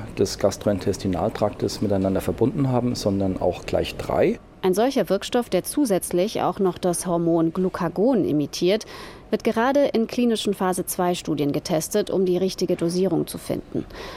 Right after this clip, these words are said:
Speaker 2: Es muss sich noch zeigen, wie es mit den Nebenwirkungen aussieht, denn Glucagon wirkt sich auch auf den Herzschlag aus. Aber auch mit solchen Dreifachwirkstoffen sind die Möglichkeiten noch lange nicht ausgeschöpft,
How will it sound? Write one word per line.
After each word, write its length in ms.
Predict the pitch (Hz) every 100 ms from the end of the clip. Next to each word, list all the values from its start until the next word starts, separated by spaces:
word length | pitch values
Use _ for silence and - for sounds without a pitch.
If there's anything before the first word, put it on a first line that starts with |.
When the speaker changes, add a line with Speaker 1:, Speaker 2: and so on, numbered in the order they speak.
| -
Speaker 2:
Es 140 | - 214
muss 140 | 269
sich 140 | 277 233
noch 140 | 214
zeigen, 500 | - 220 233 196 165
wie 120 | 190
es 160 | 190 -
mit 200 | 180 -
den 160 | 160
Nebenwirkungen 640 | 165 240 175 143 - 147 143
aussieht, 440 | 123 139 - 156 -
denn 200 | 156 160
Glucagon 680 | 175 190 165 180 247 285 220
wirkt 220 | 220 -
sich 260 | 208 202
auch 280 | - 202 240
auf 180 | - 185
den 140 | 202
Herzschlag 600 | 190 208 202 - - - -
aus. 340 | 98 - - - - - - - -
Aber 240 | 190 -
auch 80 | 214
mit 140 | 226
solchen 340 | 202 208 202 170
Dreifachwirkstoffen 1080 | 185 208 - 143 160 160 - 160 143 160
sind 160 | 160 156
die 60 | 175
Möglichkeiten 760 | 180 202 196 - 185 170 180
noch 200 | 165 -
lange 280 | 175 180 170
nicht 240 | 139 -
ausgeschöpft, 800 | 170 165 - 120 - 98 - -